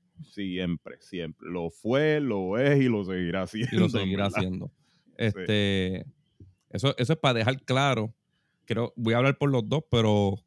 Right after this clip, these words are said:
Speaker 2: este en sí que
Speaker 1: Ujú.
Speaker 2: estamos reseñando fue nuestro M C favorito en los noventa en español.
Speaker 1: Sí, sí, sí, sí. Probable, y probablemente sigue siendo mi M C favorito puertorriqueño. Probablemente,
Speaker 2: Sí, sí.
Speaker 1: sí.
Speaker 2: A mí, a mí está entre él y Tech One.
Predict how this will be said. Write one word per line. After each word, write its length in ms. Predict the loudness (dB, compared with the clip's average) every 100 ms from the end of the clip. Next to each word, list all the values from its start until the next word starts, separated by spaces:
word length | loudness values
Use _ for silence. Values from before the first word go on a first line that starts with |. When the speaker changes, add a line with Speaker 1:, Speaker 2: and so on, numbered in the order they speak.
| _ _ _ _ -2
Speaker 2:
este 240 | 0 2
en 100 | 2
sí 140 | 2
que 60 | -2
Speaker 1:
Ujú. 20 |
Speaker 2:
estamos 300 | 0 0 0
reseñando 720 | 0 -2 -4 -4 -4 -8 -10 _
fue 180 | -12 -10
nuestro 280 | -10 -10 -10
M 80 | -10
C 300 | -10 -10 -12 -12
favorito 420 | -8 -8 -8 -10
en 60 | -10
los 60 | -10
noventa 420 | -10 -12 -10 -10
en 80 | -10
español. 540 | -12 -14 -14 -16 -18 _ _ _ _ _ _
Speaker 1:
Sí, 440 | -12 -4 -2 -2 -4
sí, 200 | -6 -12
sí, 200 | -14 -20
sí. 140 | -20 -20 -20 -6
Probable, 400 | 2 4 4 4
y 120 | 2
probablemente 580 | 4 4 6 4 4 0
sigue 260 | -2 -2 -2
siendo 260 | -2 0
mi 100 | 0
M 80 | -2
C 140 | -4 -6
favorito 440 | -4 -2 0 -2
puertorriqueño. 800 | -4 -2 -2 -2 -4 -6 -6 -8 _ _ _ _
Probablemente, 540 | -14 -10 -6 -4 -4 -6
Speaker 2:
Sí, 200 | -8 -10
sí. 140 | -8
Speaker 1:
sí. 40 | -6
Speaker 2:
A 60 |
mí, 140 | -6 -4
a 120 | -4
mí 80 | -4
está 160 | -6
entre 220 | -10 -8 -6
él 80 |
y 60 | -6
Tech 140 | -8 -8
One. 260 | -10 -10